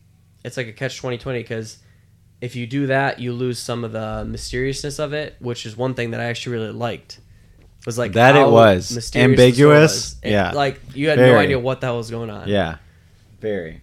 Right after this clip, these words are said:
Speaker 1: So, uh, yeah, I mean, aesthetically, I loved it.
Speaker 2: Oh, that was great.
Speaker 1: I
Speaker 2: That
Speaker 1: liked
Speaker 2: was the
Speaker 1: the
Speaker 2: best part of the
Speaker 1: story.
Speaker 2: movie,
Speaker 1: I
Speaker 2: was
Speaker 1: liked,
Speaker 2: the
Speaker 1: I liked
Speaker 2: aesthetics.
Speaker 1: the weird stuff. I mean, I think some of it has an explanation, some of it I don't know, but it still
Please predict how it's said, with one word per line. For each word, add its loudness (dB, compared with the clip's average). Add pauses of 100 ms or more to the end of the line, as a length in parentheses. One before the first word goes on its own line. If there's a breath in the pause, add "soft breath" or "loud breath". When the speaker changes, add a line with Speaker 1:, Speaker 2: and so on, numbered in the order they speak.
Speaker 1:
So, -2 (2000)
uh, -6 (140)
yeah, 0
I -4
mean, -4
aesthetically, -4
I -4
loved -4
it. 0
Speaker 2:
Oh, 6
that 6
was 0
great. 0
Speaker 1:
I 0
Speaker 2:
That 6
Speaker 1:
liked 10
Speaker 2:
was 6
the 4
Speaker 1:
the -2
Speaker 2:
best 6
part 6
of 4
the 0
Speaker 1:
story. 0
Speaker 2:
movie, 0
Speaker 1:
I 2
Speaker 2:
was 2
Speaker 1:
liked, 0
Speaker 2:
the 0
Speaker 1:
I 2
liked 0
Speaker 2:
aesthetics. 0
Speaker 1:
the -4
weird -4
stuff. -8
I -6
mean, -6
I -6
think -8
some -6
of -6
it -4
has -4
an -6
explanation, -6
some -8
of -4
it -4
I -8 (100)
don't -6
know, -4
but -8
it -12
still -8